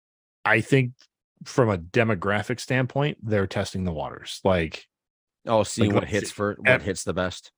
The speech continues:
Speaker 1: you know, Wednesdays was, like, for the family show. Fridays were for, you know, people that, I don't know, just didn't have stuff going on on a Friday night. And then they said, "Let's try this." Now,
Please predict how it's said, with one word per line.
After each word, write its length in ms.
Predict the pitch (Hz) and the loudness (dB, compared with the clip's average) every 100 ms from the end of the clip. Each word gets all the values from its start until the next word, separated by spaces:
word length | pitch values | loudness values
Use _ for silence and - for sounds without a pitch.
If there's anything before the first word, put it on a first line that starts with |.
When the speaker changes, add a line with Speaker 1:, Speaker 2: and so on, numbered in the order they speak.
| _ - | _ 4
Speaker 1:
you 100 | 131 | 8
know, 340 | 110 107 113 | 8 6 4
Wednesdays 880 | - 82 113 143 151 143 156 147 131 | -2 -4 4 6 6 6 6 6 6
was, 200 | 113 101 | 2 0
like, 240 | 95 85 | -2 -6
for 140 | - 85 | -8 -12
the 80 | 78 | -4
family 440 | - 143 135 135 | 2 4 6 4
show. 480 | - - 127 120 117 | 4 6 6 6 4
Fridays 760 | 113 123 117 113 113 113 107 - | 2 2 4 6 4 2 0 -4
were 220 | 92 87 | -6 -6
for, 720 | - - 87 87 87 85 - _ _ _ _ - _ _ | -6 -2 2 4 4 2 -2 _ _ _ _ -20 _ _
you 80 | 92 | 0
know, 100 | 80 | 0
people 400 | - 98 101 92 | 0 2 2 2
that, 260 | 90 85 - _ _ | 2 -2 -4 _ _
I 80 | - | -10
don't 80 | 87 85 | -6 -6
know, 60 | |
just 200 | 87 92 | -6 -6
didn't 160 | - 87 | -4 -4
have 140 | 92 90 | -4 -4
stuff 180 | 95 - | -4 -2
going 180 | 90 101 | -2 2
on 120 | 123 | 4
on 100 | 135 | 4
a 40 | |
Friday 280 | 131 131 131 | 6 4 6
night. 240 | 127 131 - | 2 0 -2
And 80 | 95 | -4
then 320 | 90 85 85 | -4 -4 -2
they 120 | 87 | -2
said, 220 | - 92 | -2 -2
"Let's 160 | 87 85 | -4 -4
try 160 | 92 | -4
this." 260 | 87 113 - | 0 0 2
Now, 240 | 101 113 | 2 2